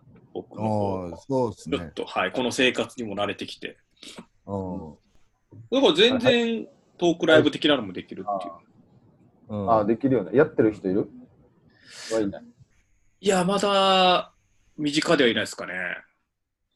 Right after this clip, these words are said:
Speaker 2: うん。確かに、な、でもさっきなんか、内地の番組とかあったらネタ、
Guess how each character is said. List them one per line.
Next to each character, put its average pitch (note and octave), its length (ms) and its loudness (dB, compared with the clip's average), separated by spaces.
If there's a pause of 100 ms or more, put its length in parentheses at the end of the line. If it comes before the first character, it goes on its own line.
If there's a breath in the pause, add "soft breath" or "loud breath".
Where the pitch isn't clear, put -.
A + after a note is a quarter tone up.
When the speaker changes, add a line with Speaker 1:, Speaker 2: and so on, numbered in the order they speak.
(1120)
Speaker 2:
う G#2 60 -6
ん。 F#2 100 -6 (480)
確 A#3+ 180 0
か G3+ 100 8
に、 C3+ 160 2
な、 G#3 240 4
で F#3+ 120 4
も A3+ 180 6
さ B3+ 120 8
っ C4+ 80 4
き F#3 100 2
な D#3+ 80 6
ん - 20 2
か、 A#2 360 2 (460)
内 G3 240 4
地 A3 120 0
の A3+ 80 8
番 A#3 180 8
組 D#3+ 140 4
と C3 100 4
か A#2+ 60 6
あ - 20 6
っ F#2 80 -2
た A2 100 2
ら G#2 80 4
ネ D3 160 4
タ、 G#3 480 6